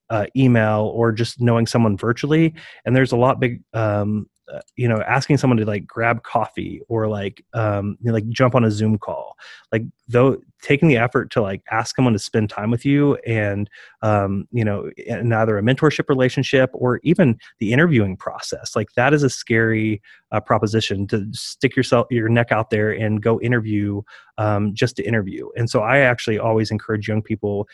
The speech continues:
in the interview process, like, as you're trying to find that right job, interview more than you think you need to. Like, even if you're just kind of interested in a job, go through to a couple companies that maybe you don't love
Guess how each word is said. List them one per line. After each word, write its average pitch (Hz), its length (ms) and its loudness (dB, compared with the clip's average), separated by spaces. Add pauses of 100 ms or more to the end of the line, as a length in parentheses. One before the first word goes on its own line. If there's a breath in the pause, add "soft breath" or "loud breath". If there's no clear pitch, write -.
(260 loud breath)
in 123 140 4
the 113 120 4
interview 113 300 0
process, 107 560 -4
like, 107 100 -4
as 110 260 -2
you're 113 200 -2
trying - 260 -2
to 101 60 -2
find 113 220 2
that 101 80 -2
right 107 180 -2
job, 117 360 0 (500 soft breath)
interview 170 400 4
more 135 200 4
than 139 140 2
you 113 100 0
think 120 300 -4
you 113 60 -2
need 113 200 -2
to. - 180 -10
Like, 104 180 -8
even 139 180 2
if 139 100 -2
you're 117 180 -2
just 113 260 -6
kind 117 260 -4
of 123 80 -2
interested 135 420 -4
in 135 100 -2
a 127 40 -2
job, 135 360 -2 (600 loud breath)
go 139 200 6
through 160 180 -2 (160)
to 151 120 2
a 131 40 2
couple 139 220 0
companies 120 440 0
that 110 140 -2
maybe 120 180 0
you 117 60 0
don't 107 200 -4
love 113 260 -4